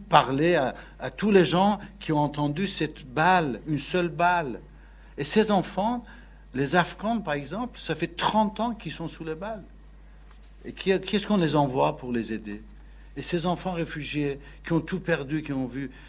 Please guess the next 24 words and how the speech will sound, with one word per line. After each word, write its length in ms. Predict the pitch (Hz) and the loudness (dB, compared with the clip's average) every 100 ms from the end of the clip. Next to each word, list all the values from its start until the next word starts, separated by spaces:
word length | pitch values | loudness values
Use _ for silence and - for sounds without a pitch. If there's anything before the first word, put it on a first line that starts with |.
| - | -12
ils, 140 | 120 123 | -8 -6
ils 60 | |
sont 160 | - 139 | -6 -4
pas 140 | 147 | -4
traumatisés. 680 | 143 - 127 123 - 131 190 190 | -6 -4 -6 -6 -10 -6 -6 -4
Évidemment, 480 | 156 190 202 214 240 | -2 0 2 2 0
ils 80 | |
sont 200 | 143 143 | -2 -4
traumatisés. 600 | 127 139 127 117 120 117 - - - | -6 -4 -4 -6 -8 -8 -8 -14 0
Donc, 200 | 175 185 - - | 2 2 -2 -4
moi, 180 | 151 214 | 2 4
je 120 | 202 | 4
cherche 340 | - 202 - | 2 0 0
des 100 | - | 0
moyens, 480 | 175 151 127 147 220 220 - - - - - - | 2 2 0 0 -2 -4 -10 -18 -18 -18 -18 -4
qui 160 | - | 0
est 20 | |
leur 300 | 147 175 226 | 6 10 10
moyen 420 | 185 180 165 165 151 | 8 4 4 4 2
à 140 | 127 | 2
eux, 220 | 139 220 - - - - - - | 0 -4 -8 -18 -20 -20 -20 -2
avec 400 | 123 127 160 - | 0 4 2 2
le, 180 | 143 127 - - | 0 0 -4 -6
les, 260 | 131 135 | 0 2